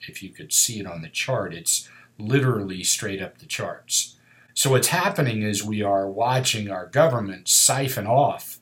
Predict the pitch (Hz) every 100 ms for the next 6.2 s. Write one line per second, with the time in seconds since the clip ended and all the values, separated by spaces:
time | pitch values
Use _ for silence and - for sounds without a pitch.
0 | - 104 98 101 101 110 90 - - -
1 | _ _ _ _ _ _ - 113 101 -
2 | 139 107 165 - _ _ 95 - 185 185
3 | 104 90 - _ _ _ 117 139 120 127
4 | 117 107 104 117 110 107 104 101 98 90
5 | - 123 - - 92 - 90 85 82 80
6 | -